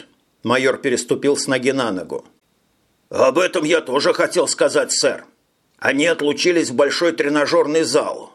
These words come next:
так что мы можем направить к ним бригаду.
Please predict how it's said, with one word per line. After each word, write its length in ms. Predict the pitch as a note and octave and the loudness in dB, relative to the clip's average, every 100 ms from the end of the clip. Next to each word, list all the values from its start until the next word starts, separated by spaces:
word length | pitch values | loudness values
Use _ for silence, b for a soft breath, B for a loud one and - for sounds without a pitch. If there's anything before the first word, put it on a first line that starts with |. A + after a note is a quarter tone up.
| _ | _
так 180 | - B2+ | -2 0
что 160 | - C#3+ | 0 0
мы 140 | C3+ | 0
можем 340 | C#3+ D3 D3+ C3+ | 2 2 2 0
направить 520 | C3 - D#3+ D#3 - | -2 0 0 0 -4
к 100 | - | -2
ним 160 | D3 | 0
бригаду. 680 | C#3 C3+ C3+ E3 G#2+ F2 - | 2 0 2 0 0 -8 -14